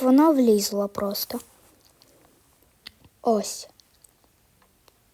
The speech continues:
Можна вибрати любу анімацію. І теж треба нажати на той кружок, там, де ви знімаєте. І ось.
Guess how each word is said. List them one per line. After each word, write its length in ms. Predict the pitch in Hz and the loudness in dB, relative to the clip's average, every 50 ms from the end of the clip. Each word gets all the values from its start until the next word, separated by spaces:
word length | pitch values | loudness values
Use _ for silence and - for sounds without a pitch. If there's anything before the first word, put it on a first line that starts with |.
| _ _ _ _ _ _ _ _ _ _ _ _ _ _ - _ - - _ _ _ _ _ _ _ - - - - - | _ _ _ _ _ _ _ _ _ _ _ _ _ _ -20 _ -20 -20 _ _ _ _ _ _ _ -20 -20 -20 -4 -2
Можна 340 | 269 294 349 - 415 392 349 | 0 0 2 2 2 0 4
вибрати 460 | 285 311 330 330 330 311 285 277 262 | 4 4 4 6 6 6 6 6 4
любу 360 | 262 285 262 254 254 240 - - | 4 4 6 8 8 8 8 6
анімацію. 800 | 214 220 214 214 208 208 208 254 - - - - 311 262 220 - - _ _ _ _ _ _ _ _ _ _ _ _ _ _ - - _ _ - - - - - - - - | 2 0 2 2 0 2 2 0 0 0 -2 0 2 2 2 0 -6 _ _ _ _ _ _ _ _ _ _ _ _ _ _ -20 -20 _ _ -20 -20 -20 -20 -20 -20 -8 -8
І 60 | 262 | -8
теж 300 | 247 - 262 277 370 - | 0 4 4 4 4 4
треба 380 | - - - 269 269 269 277 262 | 0 0 0 0 0 2 2 2
нажати 420 | 247 233 240 254 277 302 - - | 2 2 0 0 0 -2 -2 -2
на 100 | 269 240 | -4 -4
той 180 | 240 - 247 262 | 0 0 0 0
кружок, 540 | 254 - 269 262 240 226 208 202 - - - - _ _ _ _ _ _ _ _ _ _ _ _ _ - - _ | 2 4 2 2 4 2 -2 -4 -6 -10 -18 -20 _ _ _ _ _ _ _ _ _ _ _ _ _ -20 -18 _
там, 160 | - 240 247 | -8 -4 0
де 120 | 240 240 226 | 0 0 2
ви 140 | 240 254 | 2 0
знімаєте. 640 | 262 - - 262 233 220 202 208 214 214 - - - - - _ - - - _ _ _ _ _ _ _ - _ - _ _ _ _ _ _ _ _ _ _ _ _ 440 440 _ _ _ _ - - - _ _ - _ _ _ _ _ - - - - - - | 0 0 -2 -4 -4 -4 -8 -10 -14 -16 -16 -16 -18 -18 -18 _ -20 -20 -20 _ _ _ _ _ _ _ -20 _ -20 _ _ _ _ _ _ _ _ _ _ _ _ _ _ _ _ _ _ -20 -20 -20 _ _ -20 _ _ _ _ _ -20 -20 -20 -20 -14 -6
І 140 | - 285 - - | -4 -2 -2 2
ось. 420 | - 233 220 214 - - - - | 4 4 4 4 0 -2 -4 -6